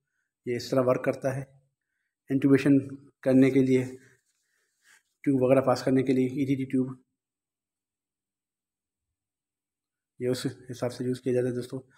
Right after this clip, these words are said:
ये दोस्तों वेपोराइजर है, मशीन है,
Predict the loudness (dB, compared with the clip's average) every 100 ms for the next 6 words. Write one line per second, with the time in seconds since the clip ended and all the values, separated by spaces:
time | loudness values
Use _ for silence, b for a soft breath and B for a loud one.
0 | _ -8 0 2 2 4 2 2 -2 -20
1 | _ _ _ _ _ _ -2 0 6 8
2 | 10 8 6 4 2 4 4 4